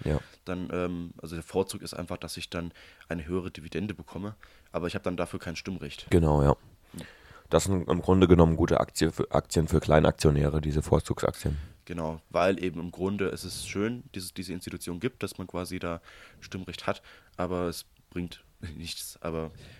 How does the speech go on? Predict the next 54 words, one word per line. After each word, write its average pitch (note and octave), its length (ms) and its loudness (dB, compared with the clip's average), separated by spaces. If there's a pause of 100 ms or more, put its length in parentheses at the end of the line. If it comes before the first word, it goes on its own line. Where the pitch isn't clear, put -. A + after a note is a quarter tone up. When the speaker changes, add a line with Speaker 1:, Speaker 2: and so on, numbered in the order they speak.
(140)
Speaker 2:
ich B2+ 160 -4
bin C3 80 2
auch - 140 0
mal A#2 120 0
gespannt, G2+ 380 -2
ich - 80 -14
bin A#2 100 -2
auch - 60 -8
gespannt, A2+ 280 -4
ob - 100 -6
ich G#2 60 -10
da - 100 -4
eigentlich, F#2 380 -8
äh, F#2+ 360 -2 (680)
irgendwie F#2+ 240 -8
offiziell - 460 -6
zugelassen - 500 -8
bin. B2+ 140 -6
Ich - 120 -8
de-, D2 140 -2
ich G2 100 -6
denke A#2 240 -2
wahrscheinlich, A#2 440 -2
ich - 140 -10
bin A2+ 140 0
ja A2 280 4 (400)
Speaker 1:
Wann F2+ 120 4
hast F2+ 200 6
du F#2 40 -4
denn F#2+ 120 8
die F#2 60 8
Speaker 2:
berechtigt D2 60 8
Speaker 1:
Aktie - 240 2
gekauft? F2+ 380 2
Speaker 2:
letzten G#2+ 300 -4
Dienstag. G2 480 -6
Ich - 100 -14
bin G#2+ 140 -4
wahrscheinlich A#2 320 -4
berechtigt, A2+ 500 -4
äh, G#2+ 160 0
da F#2+ 160 -2
zu - 160 -10 (100)
kommen, B2 360 -6
wenn G#2+ 100 -2
ich G#2 100 -10
einfach G2+ 220 -8
die - 120 -8
Aktie - 300 -6
an G2+ 80 -4
diesem G2+ 180 -6
Tag - 220 -12
halte, A2 260 -6
oder? G2 240 -8